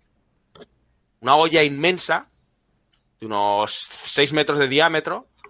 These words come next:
Hay dos de estos de la túnica que están cantando mientras mueven un palo enorme, mientras mueven una especie de sopa que huele peor incluso que el agua de cloaca que había debajo.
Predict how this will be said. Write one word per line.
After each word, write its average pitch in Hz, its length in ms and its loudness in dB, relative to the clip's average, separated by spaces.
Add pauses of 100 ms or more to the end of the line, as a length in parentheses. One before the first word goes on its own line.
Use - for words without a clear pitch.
(200)
Hay 139 220 2
dos 135 200 0
de 170 80 2
estos 165 260 0
de 135 360 2
la 123 160 0
túnica 165 320 -2
que 135 60 -4
están 139 200 -4
cantando 131 440 0
mientras 117 400 -2
mueven 135 240 -2
un 143 160 -8
palo 135 220 4
enorme, 156 500 -4 (100)
mientras 117 300 -8
mueven 127 300 -2
una 139 120 -2
especie 139 360 -2
de 120 60 0
sopa 117 420 -2 (300)
que 123 140 0
huele 131 320 0
peor 127 320 2
incluso 143 420 -6
que 110 60 -10
el 107 80 0
agua 135 180 2
de 131 120 0
cloaca 123 300 -4
que 107 60 -4
había 117 200 0
debajo. 123 380 -4